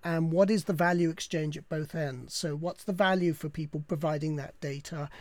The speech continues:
What's reporting? And Wise Responder is in the middle of it,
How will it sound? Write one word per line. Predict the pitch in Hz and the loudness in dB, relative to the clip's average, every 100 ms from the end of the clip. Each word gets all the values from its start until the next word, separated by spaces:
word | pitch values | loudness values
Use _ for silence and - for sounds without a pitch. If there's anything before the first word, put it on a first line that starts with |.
| - - | -18 -14
What's | - 170 156 - | -10 -6 -6 -6
reporting? | 185 151 175 160 151 139 131 | -6 -6 -6 -6 -8 -10 -12
And | 165 156 156 - - | -8 -6 -6 -10 -8
Wise | 202 190 208 | 2 2 2
Responder | 202 247 254 214 180 | 2 6 8 8 8
is | 160 | 6
in | 160 | 4
the | 151 | 2
middle | 185 277 262 185 | 2 4 6 6
of | 147 | 4
it, | 143 143 | 0 -4